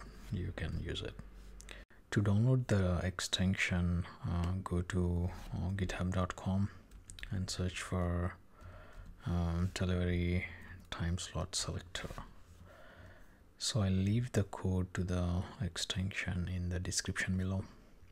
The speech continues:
So once you go to github dot com,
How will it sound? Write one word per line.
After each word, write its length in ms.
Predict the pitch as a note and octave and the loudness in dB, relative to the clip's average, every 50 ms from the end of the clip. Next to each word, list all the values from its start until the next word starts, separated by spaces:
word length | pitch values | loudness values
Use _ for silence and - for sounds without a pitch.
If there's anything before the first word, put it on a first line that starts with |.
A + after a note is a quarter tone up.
| - - - - - - - - - - - | -20 -20 -18 -16 -16 -16 -16 -18 -18 -14 -8
So 160 | - - G#2 | -2 0 2
once 320 | F#2+ F#2 F#2+ F#2+ - - | 4 6 6 6 6 4
you 60 | F#2+ | 4
go 200 | F#2+ G2 F#2+ F#2 | 2 2 2 2
to 380 | F2+ - - F#2 F#2 F2+ F2+ F2+ | 2 2 2 2 4 4 2 2
github 360 | - F#2 - - - F#2 F2+ F#2 | 0 0 0 0 0 0 0 0
dot 260 | - F2+ - - - | 0 0 -2 0 0
com, 340 | - F#2+ F#2+ F#2 F2+ F#2 | 2 2 4 4 2 2